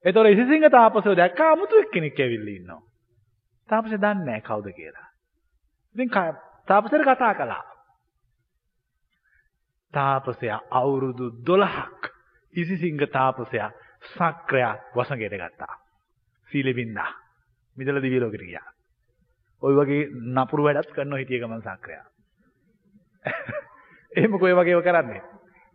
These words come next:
ඈ? බයට තමුන්ගේ බලය නැති වෙයි කියන බයට තාපසයන්ගේ සීලයත් බිඳිනවා.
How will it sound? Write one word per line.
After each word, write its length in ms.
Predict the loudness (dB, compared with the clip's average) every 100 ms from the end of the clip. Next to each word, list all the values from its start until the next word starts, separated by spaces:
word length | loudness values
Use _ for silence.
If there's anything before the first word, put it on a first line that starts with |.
| _
ඈ? 160 | 0 2 -4 -20 -20 _ _ _ _ _ _ _ _ -4
බයට 800 | -2 0 -2 -4 -6 -10 -12 -20 _ _ _ _ _ _ _
තමුන්ගේ 440 | -4 -2 -2 -2 2
බලය 360 | 4 6 6 4
නැති 280 | 2 -2 0
වෙයි 220 | 0 -2
කියන 220 | -2 -4 -2
බයට 400 | 0 0 0 -2 -6 -8 -20 _
තාපසයන්ගේ 680 | 0 4 4 2 -6 -6 -4
සීලයත් 480 | -6 -4 -2 -2 -4
බිඳිනවා. 460 | -8 -12 -12 -16